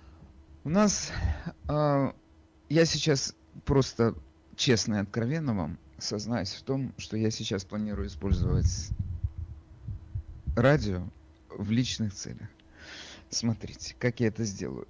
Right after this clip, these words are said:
Значит, вы в-, ну, это я так иронически, конечно, говорю. Вы в курсе дела, что у нас Facebook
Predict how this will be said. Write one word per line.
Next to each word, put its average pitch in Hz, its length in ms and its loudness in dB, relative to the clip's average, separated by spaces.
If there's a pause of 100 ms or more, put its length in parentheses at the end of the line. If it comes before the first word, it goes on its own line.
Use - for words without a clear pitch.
Значит, 156 500 4
вы - 560 2
в-, - 100 -6 (1400)
ну, 165 60 2
это 123 160 4
я 104 60 4
так 107 220 0
иронически, 107 520 4
конечно, 87 320 -4
говорю. 87 220 -6
Вы 190 340 2 (100)
в - 120 -16
курсе 156 320 -2
дела, 131 340 0
что - 200 -2
у 113 100 2
нас 117 580 0 (560)
Facebook 127 440 4